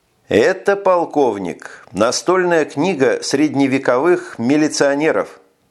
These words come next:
сказал Илларион. «Чего?» спросил Мещеряков. «Руководство по инквизиции.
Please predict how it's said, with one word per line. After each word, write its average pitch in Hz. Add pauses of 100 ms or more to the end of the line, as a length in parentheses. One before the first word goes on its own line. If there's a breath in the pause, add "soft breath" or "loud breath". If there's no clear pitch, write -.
(120)
сказал 110
Илларион. 110 (680)
«Чего?» 170 (400)
спросил 120
Мещеряков. 104 (760)
«Руководство 135
по 139
инквизиции. 123